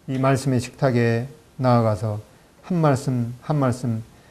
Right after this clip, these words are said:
이 하나님의 말씀을 깨닫고 또 그 하나님께서 말씀하신 그 의도를 깨닫는 것이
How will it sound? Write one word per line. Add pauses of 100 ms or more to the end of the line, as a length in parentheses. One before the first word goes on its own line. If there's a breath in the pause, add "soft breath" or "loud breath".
(240 soft breath)
이
하나님의
말씀을
깨닫고 (760)
또 (560)
그
하나님께서
말씀하신
그
의도를 (1500)
깨닫는
것이